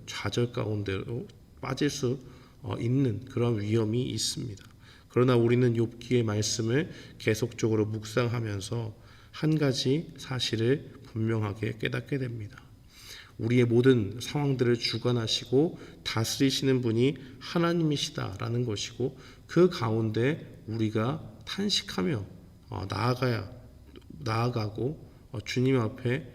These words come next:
어, 간구하며 나아가야 되는 것은 하나님께서 나를 다시 돌아봐 주시기를 원하고 우리의 진정한 위로자 되신 주님께 모든 것을 맡기며 탄식하는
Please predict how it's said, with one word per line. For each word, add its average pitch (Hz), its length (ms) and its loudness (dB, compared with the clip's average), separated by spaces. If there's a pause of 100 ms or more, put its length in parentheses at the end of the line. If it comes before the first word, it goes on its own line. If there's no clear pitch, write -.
(120)
어, 104 140 -4 (600)
간구하며 120 840 0 (340)
나아가야 117 460 0
되는 110 300 -2
것은 104 380 -6 (280)
하나님께서 220 680 -2
나를 127 260 2
다시 123 580 -2 (260)
돌아봐 117 580 0
주시기를 117 540 2
원하고 104 520 -4 (440)
우리의 160 400 6
진정한 127 520 2
위로자 107 320 0
되신 110 440 -4 (320)
주님께 107 720 -2 (280)
모든 107 420 0
것을 104 380 -2
맡기며 95 720 -6
탄식하는 127 800 -4